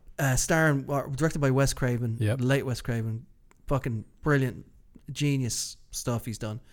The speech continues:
Speaker 1: Um, uh, and of course Robert Englund as Freddy, who then went on to make, who God knows how many more films after this,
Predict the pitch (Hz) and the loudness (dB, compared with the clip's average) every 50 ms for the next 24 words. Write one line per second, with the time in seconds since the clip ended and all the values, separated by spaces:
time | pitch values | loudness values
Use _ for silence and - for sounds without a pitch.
0 | - - - - - - - - - 131 123 120 117 113 113 - - - - - | -20 -20 -20 -20 -20 -20 -20 -10 -4 -2 0 2 2 0 -2 -4 -8 -16 -20 -20
1 | - _ - - - 131 110 107 107 90 - - 135 120 117 113 107 - 127 - | -20 _ -20 -8 -4 -2 -2 0 -2 -2 -4 -2 -2 0 0 0 -2 -4 -4 -2
2 | - 135 120 110 - 123 - 135 143 139 135 127 - 135 131 127 120 127 120 120 | 0 0 0 0 -4 -6 -4 0 2 2 2 2 0 -2 0 0 0 0 0 0
3 | 117 - - - 127 120 117 117 123 - - - 139 127 - - 131 120 120 120 | -2 -4 -6 -6 -4 -4 -4 -4 -6 -8 -12 -12 -14 -10 -6 -4 -4 -2 -2 -4
4 | 117 113 131 - - - - 120 123 120 117 117 131 131 127 127 - 131 123 123 | -4 -6 -8 -12 -12 -10 -8 -6 -4 -4 -4 -4 -4 -4 -4 -4 -4 -2 -2 -2
5 | 120 120 120 - 120 104 107 107 101 - - - - - - - - _ - - | -2 -2 -2 -4 -4 -4 -4 -6 -8 -10 -14 -20 -20 -20 -20 -20 -20 _ -20 -20
6 | - - - - - - 139 135 135 131 110 - - 143 135 143 135 135 131 135 | -20 -18 -14 -8 -2 0 2 2 2 0 -2 -2 0 0 2 2 2 2 2 2
7 | 127 - 123 123 123 123 123 123 123 123 120 120 123 - - 123 120 117 120 117 | 2 0 0 0 0 0 -2 -2 -2 -2 -2 -2 -2 -2 -2 -2 -2 -2 -2 -2
8 | 117 - 127 120 113 - | -2 -2 -2 -4 -4 -6